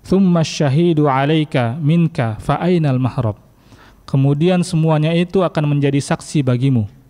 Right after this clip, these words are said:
kelak pada hari kiamat. "Fa ainal mahrab?" Maka di mana tempat untuk lari? Di mana tempat untuk menghindar? Nggak ada. Nggak ada lagi tempat untuk menghindar ketika kita di hadapan Allah Subhanahu wa taala.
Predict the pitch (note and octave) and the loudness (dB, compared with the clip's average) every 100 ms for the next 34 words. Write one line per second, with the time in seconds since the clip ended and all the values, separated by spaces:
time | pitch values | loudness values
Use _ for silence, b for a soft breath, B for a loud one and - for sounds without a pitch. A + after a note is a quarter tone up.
0 | - _ _ - C#3+ C#3 G#2+ - C3+ A#2+ | -20 _ _ -8 -2 -2 -4 -8 -6 -4
1 | A2 C3 C3+ - C3+ A#2+ G2+ - - B | -2 -2 -2 -2 0 -2 -4 -14 -20 B
2 | B B B - C#3 E3+ F#3 E3+ C#3+ C#3 | B B B -6 -2 2 2 2 0 -2
3 | A#2 A#2 A2 - _ _ _ b b _ | -2 -4 -4 -10 _ _ _ b b _
4 | C#3+ C#3 E3+ D#3 D3 E3 E3 D3+ D3 C#3 | -4 -2 0 0 0 0 0 -2 -2 -2
5 | D3 C3+ C#3 C#3+ B2+ A2+ - _ _ b | -2 -2 0 0 0 -4 -12 _ _ b
6 | b b b b b - C#3 D3+ E3 E3+ | b b b b b -2 0 2 2 0
7 | D#3+ E3 F3 E3 E3 D3+ E3 D3+ C#3 E3 | -2 -4 -2 -2 -4 -2 -2 0 2 2
8 | D#3+ A#2+ G#2+ - - - _ _ _ _ | 2 0 -4 -12 -20 -20 _ _ _ _
9 | - C3 C#3+ D3 A#2+ C#3 b b b _ | -2 -2 0 -2 -6 -8 b b b _
10 | - B2+ A#2+ B2 B2 D3 C3+ D3 D3+ C#3+ | -2 0 2 0 0 0 -2 -2 -2 0
11 | E3 D3+ B2+ C3 C3+ D3 C3+ B2+ A#2+ D3 | 0 0 2 2 2 -2 -4 -6 -4 -2
12 | D3+ C3+ B2 A#2+ - C3 A#2+ C#3+ C#3+ D3 | -2 0 0 -2 -2 -2 0 0 0 0
13 | D3 D3+ C3+ D3+ D3 B2+ A2 | 2 2 0 -2 -2 -2 -4